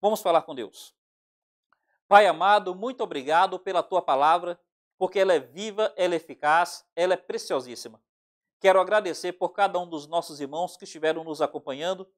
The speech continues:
que o Senhor esteja alimentando os seus corações, enriquecendo a sua alma e abrindo os olhos para ver as maravilhas da tua lei. Seja com a tua nação, com a tua igreja, Pai, e seja com essa nação. É a nossa oração em nome do Senhor Jesus Cristo.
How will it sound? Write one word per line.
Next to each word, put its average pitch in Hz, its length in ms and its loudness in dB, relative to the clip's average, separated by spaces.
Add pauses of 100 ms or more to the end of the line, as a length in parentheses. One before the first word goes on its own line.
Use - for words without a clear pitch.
(240)
que - 80 -4
o 196 40 0
Senhor 202 140 4
esteja 190 440 0
alimentando 196 880 -2
os - 60 -16
seus 170 180 -6
corações, 170 640 -4
enriquecendo 214 760 -6
a 185 40 -6
sua 143 300 0
alma 180 300 0 (200)
e 196 140 2
abrindo 220 380 0
os 143 220 -10
olhos 190 340 0
para 196 260 0
ver 170 220 -4
as 165 120 -4
maravilhas 147 640 -4
da 147 100 -4
tua 135 180 -4
lei. 104 280 -8 (540)
Seja 214 420 2
com 226 100 -6
a 196 80 -2
tua 220 220 -4
nação, 170 440 -4
com 160 100 -8
a 160 60 0
tua 185 160 -2
igreja, 151 400 -2
Pai, 131 380 0
e 208 80 -12
seja 185 280 -4
com 185 120 -4
essa 170 180 -4
nação. 127 340 -8 (560)
É 170 80 2
a 170 60 10
nossa 214 440 0
oração 185 720 0
em 214 240 -8
nome 175 340 -6
do 175 120 -10
Senhor 139 340 -8
Jesus 131 280 -12
Cristo. - 380 -20